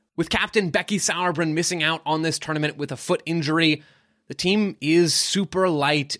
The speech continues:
at center back. Vlatko decided not to bring Tierna Davidson, who's been back from an A C L injury. She's played regularly for Chicago this year. She's got over one thousand minutes in the N W S L. He decided against Davidson, and, and truthfully, I don't really blame him.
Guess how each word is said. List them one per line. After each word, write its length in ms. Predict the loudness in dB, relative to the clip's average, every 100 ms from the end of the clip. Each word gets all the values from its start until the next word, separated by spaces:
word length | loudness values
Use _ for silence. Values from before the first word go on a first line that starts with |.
| -8
at 160 | -6
center 240 | -2 0 0
back. 260 | -4 -10
Vlatko 300 | -6 -4 -2
decided 340 | -2 0 0 2
not 220 | -2 -2
to 80 | -4
bring 360 | 2 2 2 -2
Tierna 340 | -4 -4 0
Davidson, 460 | 2 2 2 0 2
who's 200 | 0 2
been 120 | 0
back 320 | 0 -4 -4
from 160 | -4 -2
an 60 |
A 100 | -2
C 160 | 0 0
L 140 | 0
injury. 320 | 0 0 0
She's 180 | 0 -6
played 460 | -4 2 2 2 -4 -10 _ _ 0
regularly 480 | 0 2 2 2 0
for 140 | -2
Chicago 400 | -6 -4 -2 0
this 220 | -2 -2
year. 160 | -2 -2
She's 180 | -4 -4
got 160 | -2
over 220 | -2 0
one 180 | 0 0
thousand 340 | -2 -2 -2 -4
minutes 280 | -4 -4
in 80 | -6
the 100 | -4
N 80 | -2
W 240 | -2 0
S 140 | 0 2
L. 280 | 4 2 0 -20 _ _ _
He 120 | -2
decided 380 | 0 2 0 2
against 400 | 2 2 2 0
Davidson, 540 | 4 4 2 0 0 2
and, 120 | 0
and 260 | -2 -6 -8
truthfully, 480 | 0 0 0 -6 -2
I 80 | 0
don't 180 | 0 -4
really 400 | -4 0 0 -2
blame 440 | -4 -10 -6 -4
him. 300 | -2 -2 -2